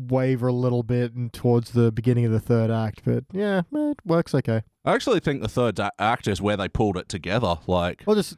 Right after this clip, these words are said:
Speaker 1: the little bit in between where, you know, we have the problem and now we have to figure out there's kind of a, they try to do, like, a,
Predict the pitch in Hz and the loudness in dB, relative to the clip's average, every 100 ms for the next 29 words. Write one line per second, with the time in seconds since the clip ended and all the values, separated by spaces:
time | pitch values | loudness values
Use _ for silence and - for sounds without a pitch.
0 | - 165 196 170 170 165 135 - 131 143 | -4 0 2 2 0 -2 -4 -2 0 0
1 | 156 139 123 123 120 123 120 117 120 120 | 0 0 0 0 0 0 0 2 2 0
2 | 120 117 123 123 123 117 117 117 113 - | 0 0 2 2 0 -2 0 0 -2 -2
3 | 131 117 120 123 120 110 131 120 113 113 | -2 0 0 0 -2 0 0 0 0 -2
4 | 113 - - - 143 127 - 156 131 131 | -2 -6 -10 -2 0 0 0 -2 0 0
5 | 127 127 120 117 107 | 0 0 0 0 -4